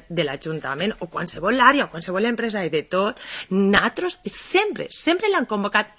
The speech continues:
inclús no formant part del mercat de Benicarló. Pues este senyor va vindre i, i me va fer tres o quatre preguntes. I jo vaig dir, pues, le vaig contestar, com per exemple,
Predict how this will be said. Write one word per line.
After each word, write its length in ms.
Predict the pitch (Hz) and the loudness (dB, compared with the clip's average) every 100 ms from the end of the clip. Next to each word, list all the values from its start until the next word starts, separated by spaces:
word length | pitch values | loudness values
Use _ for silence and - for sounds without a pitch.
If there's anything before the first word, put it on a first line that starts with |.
| 247 | 4
inclús 500 | 220 269 302 480 - - 214 | 4 4 2 0 -6 -6 0
no 200 | 269 330 | 2 4
formant 440 | 294 240 226 190 - | 4 6 6 4 4
part 360 | 190 427 - | 6 4 -2
del 280 | 247 320 302 | -2 2 2
mercat 420 | 190 180 185 202 | 2 0 -2 -2
de 80 | 330 | -2
Benicarló. 680 | 359 247 - 147 156 165 147 - _ _ - - - - | -2 -4 -6 -6 -2 -2 -4 -8 _ _ -20 -16 -14 0
Pues 160 | 226 220 | 2 2
este 240 | 202 427 | -2 -4
senyor 480 | 427 359 277 262 - 180 | -2 0 0 0 -2 -6
va 160 | 143 | -2
vindre 460 | 151 320 392 311 320 415 - - | 2 4 4 2 0 -2 -10 0
i, 100 | 262 220 - - | 2 2 0 2
i 40 | 214 | 2
me 140 | 143 139 | 2 -4
va 80 | |
fer 160 | 156 233 | 0 0
tres 240 | 285 370 - | 0 -2 -2
o 60 | |
quatre 280 | - 160 143 | -4 -6 -8
preguntes. 720 | - 131 - 170 - 302 392 - - - - - | -8 -10 -6 -6 -2 -2 -2 -6 -18 -20 -20 -18
I 80 | |
jo 60 | 131 | -12
vaig 140 | - - | -8 -6
dir, 100 | 165 | -8
pues, 160 | - | -10
le 120 | 123 117 | -12 -10
vaig 160 | 120 - | -10 -4
contestar, 680 | 190 247 220 202 - 170 160 - | -2 -2 -4 -8 -4 -4 -4 -4
com 160 | 151 127 | -6 -4
per 140 | 135 202 | -2 0
exemple, 520 | 208 285 247 254 | 2 2 0 -2